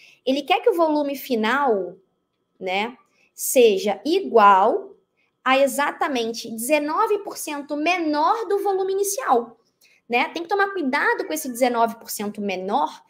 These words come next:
Eu não quero que seja dezenove por cento, eu quero que ele reduza dezenove por cento. Então, pra ele reduzir dezenove por cento, significa que eu perco dezenove.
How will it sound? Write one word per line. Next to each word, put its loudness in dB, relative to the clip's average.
Eu 4
não 0
quero 0
que -12
seja -4
dezenove 2
por -12
cento, -2
eu 0
quero 0
que -4
ele 0
reduza 4
dezenove 0
por -20
cento. -12
Então, -2
pra 0
ele -2
reduzir 2
dezenove 0
por -16
cento, -2
significa -4
que -6
eu 0
perco 2
dezenove. 0